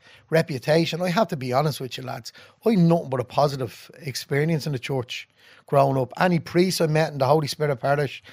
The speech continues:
they were nothing but nice, you know what I mean? They, they went above and beyond for us. And, uh, we were in the,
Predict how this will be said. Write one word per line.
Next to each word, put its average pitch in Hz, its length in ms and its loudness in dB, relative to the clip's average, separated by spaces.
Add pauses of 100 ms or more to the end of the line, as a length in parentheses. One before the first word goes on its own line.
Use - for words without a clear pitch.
(220)
they 156 100 -2
were 151 60 4
nothing 165 200 2
but 127 120 -4
nice, 139 440 -4
you 139 120 -6
know 156 80 2
what 156 80 2
I 147 40 0
mean? 151 240 0
They, 143 200 -4 (220)
they 165 80 -4
went 160 200 4
above 170 280 -2
and 160 80 -2
beyond 135 360 2
for 131 140 -8
us. - 220 -10 (560)
And, 139 400 2
uh, 139 240 6 (300)
we 151 100 0
were 139 80 0
in 151 120 4
the, 135 140 -2